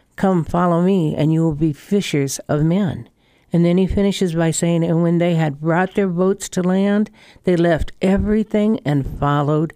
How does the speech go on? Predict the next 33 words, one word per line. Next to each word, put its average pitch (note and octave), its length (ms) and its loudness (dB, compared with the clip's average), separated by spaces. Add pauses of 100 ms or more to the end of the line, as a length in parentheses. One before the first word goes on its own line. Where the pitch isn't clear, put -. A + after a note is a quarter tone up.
(120)
him." A#2 400 -2 (540)
Wow. E3+ 680 0 (320)
Jesus B3 440 2
so A#3+ 360 2
touched B3+ 460 -2
their A3 180 2
lives. F#3+ 360 2
He F#3 100 0
so A#3 340 0
reached B3 360 0
out G3 320 -2
to - 120 -4
them E3+ 400 0 (440)
that F#3+ 240 0
they G#3 340 2 (100)
saw G#3+ 480 0
him E3 300 0
for D3 200 -2
who A3+ 180 0
he A#3 120 2
was. F3 520 -2
They F#3 120 2
believed G3 720 0
in F3+ 120 2
him. D3+ 240 0 (520)
They F#3+ 220 2
obeyed F#3+ 680 2
him. E3+ 320 2
They C#3+ 100 0
saw A3+ 320 0
him G#3 140 2
work A3 240 0
miracles. G#3+ 760 0